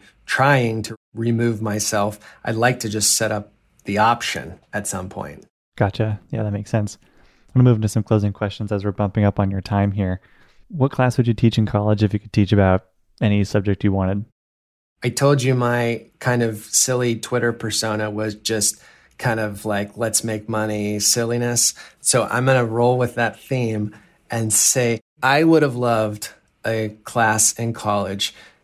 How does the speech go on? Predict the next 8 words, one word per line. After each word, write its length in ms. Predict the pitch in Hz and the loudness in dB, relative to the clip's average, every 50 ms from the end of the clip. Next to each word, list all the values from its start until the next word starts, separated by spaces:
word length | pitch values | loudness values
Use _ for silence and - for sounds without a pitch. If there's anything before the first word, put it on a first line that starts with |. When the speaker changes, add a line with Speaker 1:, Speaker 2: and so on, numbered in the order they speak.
| _ _ - | _ _ -8
Speaker 1:
called 320 | - 117 110 107 107 107 | -4 0 0 0 0 -2
How 320 | - - - - 117 117 | -4 -6 -2 0 0 0
to 80 | 113 110 | 0 0
Get 180 | 101 110 101 92 | -2 -2 -4 -4
Rich, 580 | 98 101 98 82 - - - - - - - - _ _ _ _ - - - _ _ _ _ | -4 -4 -4 -4 -4 -4 -4 -4 -4 -4 -8 -14 _ _ _ _ -20 -20 -20 _ _ _ _
and 260 | - 143 139 139 135 | 2 4 4 4 4
just 440 | 123 139 156 156 156 156 - - - - _ _ _ _ _ _ | 4 4 4 4 6 4 2 0 -4 -12 _ _ _ _ _ _
dissecting 1200 | - 143 131 135 135 127 - - - - - 160 147 143 147 151 - 139 127 120 117 113 117 113 | 2 2 4 4 4 2 2 2 2 2 2 2 2 0 -2 -4 -2 -2 0 0 0 -2 -4 -6